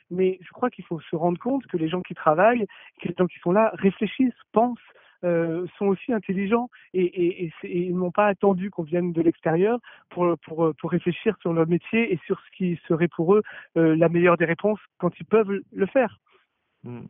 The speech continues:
Speaker 2: tout à fait, je suis bien d'accord avec vous. Euh, alors, je vous propose de, pour, pour conclure finalement, je pense que ce qui peut être intéressant, c'est de,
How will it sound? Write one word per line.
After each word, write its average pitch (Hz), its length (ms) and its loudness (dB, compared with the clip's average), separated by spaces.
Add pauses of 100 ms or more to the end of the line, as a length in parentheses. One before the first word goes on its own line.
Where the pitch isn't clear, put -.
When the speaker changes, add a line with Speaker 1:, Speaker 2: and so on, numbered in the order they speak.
(140)
Speaker 2:
tout 117 200 -8
à 113 60 -4
fait, 107 240 -12 (140)
je - 140 -20
suis 101 160 -12 (240)
bien 117 140 -10
d'accord 113 360 -10
avec 104 240 -12
vous. 98 100 -18 (1120)
Euh, 101 240 -12 (840)
alors, 110 280 -6 (240)
je 117 140 -6
vous 139 80 0
propose 147 400 2
de, 131 340 2
pour, 127 420 -6
pour - 200 -8
conclure 135 360 0
finalement, 139 400 -2
je - 80 -8
pense 135 200 -6
que 120 140 -4
ce - 80 -16
qui 120 120 -16
peut 135 140 -4
être 123 180 -6
intéressant, 127 580 -6 (120)
c'est 117 120 -6
de, 110 640 -8